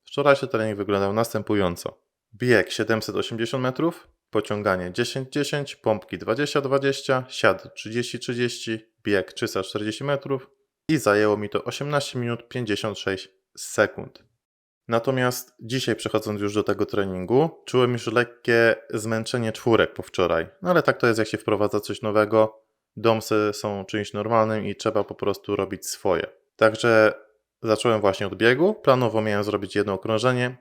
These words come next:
natomiast po jednym okrążeniu wyszło zaledwie sześćset sześćdziesiąt metrów, więc postanowiłem, że zrobię jeszcze jedno.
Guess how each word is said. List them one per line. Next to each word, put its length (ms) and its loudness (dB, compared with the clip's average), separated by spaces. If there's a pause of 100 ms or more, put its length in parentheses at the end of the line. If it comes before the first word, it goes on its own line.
natomiast 440 -4
po 80 2
jednym 200 0
okrążeniu 540 -2
wyszło 260 -2
zaledwie 380 2
sześćset 360 -2
sześćdziesiąt 320 -4
metrów, 300 -4
więc 260 -6
postanowiłem, 560 -2
że 100 0
zrobię 260 0
jeszcze 220 -2
jedno. 320 0